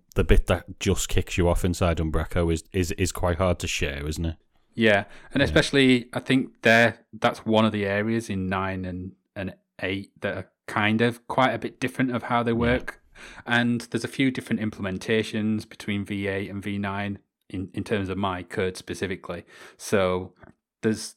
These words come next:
Speaker 2: there's quite a bit of differences. So I think it's quite nice for that to just live in one project, and this
Speaker 1: Yeah.
Speaker 2: thing is where all of this gets wired up. So it's just a,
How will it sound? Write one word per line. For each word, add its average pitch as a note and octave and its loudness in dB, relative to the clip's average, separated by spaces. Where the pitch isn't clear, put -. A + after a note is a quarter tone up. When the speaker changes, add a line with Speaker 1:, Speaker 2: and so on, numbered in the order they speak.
Speaker 2:
there's - -8
quite A2+ 2
a G2 -4
bit G2 -4
of F2 -10
differences. F#2+ -6
So G#2 -6
I F#2 -4
think A#2+ -4
it's - -14
quite G2 -4
nice G2 -4
for - -8
that G2+ -4
to G#2+ -6
just F#2 -6
live F#2+ -4
in F#2+ -6
one F2+ -8
project, - -10
and F#2 -8
this F2+ -10
Speaker 1:
Yeah. E2+ -6
Speaker 2:
thing F#2 -4
is F#2 -10
where F#2 -4
all F#2 -2
of F2 -8
this G2 -10
gets - -14
wired F2+ -8
up. G2 -8
So - -14
it's - -16
just B2 -4
a, G#2+ -2